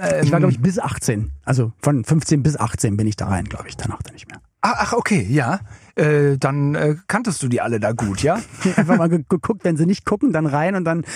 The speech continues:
Speaker 2: so fünf Filme ausgeliehen und einer war dann so, "Na ja, ach, oh, hab ich gar nicht gemerkt."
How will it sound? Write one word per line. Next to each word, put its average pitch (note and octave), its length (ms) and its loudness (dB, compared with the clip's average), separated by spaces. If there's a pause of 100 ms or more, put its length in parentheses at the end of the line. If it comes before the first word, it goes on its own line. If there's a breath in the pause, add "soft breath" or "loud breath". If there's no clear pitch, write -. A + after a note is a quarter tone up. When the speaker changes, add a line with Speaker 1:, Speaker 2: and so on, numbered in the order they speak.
(360 loud breath)
Speaker 2:
so E3 200 2 (360 loud breath)
fünf F#3 260 2
Filme G#3 320 2
ausgeliehen F3+ 480 0
und F3 160 0
einer D3+ 300 0
war C#3+ 120 0
dann C#3+ 200 2
so, C#3+ 260 2
"Na A2 240 0
ja, G#2 300 -2
ach, D#3 160 0
oh, G3 200 2
hab B2 120 -2
ich - 60 -6
gar B2 100 2
nicht A#2 120 -2
gemerkt." A2 360 -4